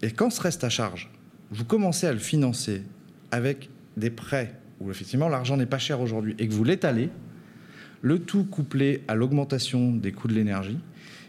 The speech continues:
eh bien effectivement, vous commencez pour la première fois, de nous, depuis quinze ans qu'on est sur ce marché, pour la première fois, on commence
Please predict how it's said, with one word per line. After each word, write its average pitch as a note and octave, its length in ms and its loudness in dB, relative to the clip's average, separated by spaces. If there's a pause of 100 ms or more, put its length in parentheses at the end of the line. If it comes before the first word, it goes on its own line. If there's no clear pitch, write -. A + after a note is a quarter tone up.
eh A2+ 60 0
bien A#2+ 160 2
effectivement, B2+ 600 0
vous A2+ 240 0
commencez C3+ 560 0
pour A#2 180 0
la G2+ 100 0
première G3+ 600 0
fois, C3+ 460 -4 (100)
de G2+ 60 -6
nous, G#2 160 0
depuis - 240 -12
quinze D3 240 2
ans C#3 100 2
qu'on A2 200 2
est G#2 40 4
sur G2+ 220 -6
ce - 80 -8
marché, A#2 340 -4 (160)
pour C#3+ 140 2
la G#2+ 100 2
première D#3 440 2
fois, A2+ 260 -6 (800)
on A#2+ 100 4
commence D3+ 640 2